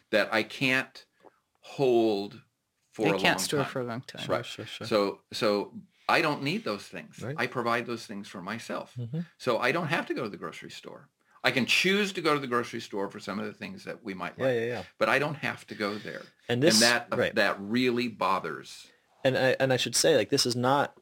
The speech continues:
Speaker 3: the, the reason I bring this up as a kind of radical undermining of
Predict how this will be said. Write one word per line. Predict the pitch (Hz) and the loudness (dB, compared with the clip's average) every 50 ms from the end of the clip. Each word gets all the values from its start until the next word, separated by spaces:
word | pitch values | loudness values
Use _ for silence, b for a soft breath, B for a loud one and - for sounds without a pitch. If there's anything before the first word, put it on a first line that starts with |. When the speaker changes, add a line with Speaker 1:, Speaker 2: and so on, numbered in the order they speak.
| _ _ _ - | _ _ _ -14
Speaker 3:
the, | - - 120 - - | -10 -10 -10 -8 -6
the | - 127 123 120 | -2 -2 2 4
reason | 135 165 165 143 127 | 4 4 4 4 2
I | 110 | 2
bring | 110 117 113 110 | 2 0 0 0
this | 101 - 123 | 2 2 2
up | 120 117 - | 2 2 2
as | 104 107 107 | 0 0 -2
a | 104 | -2
kind | - - 101 101 | -4 -4 -4 -4
of | 98 95 | -2 0
radical | 98 104 107 107 104 - 104 - | 2 2 4 2 2 -2 -4 -6
undermining | - 101 107 104 101 101 101 92 95 95 92 90 92 - | -6 -6 -4 -4 -4 -4 -4 -4 -4 -6 -8 -10 -12 -12
of | - 92 95 92 90 87 | -8 -8 -6 -6 -8 -10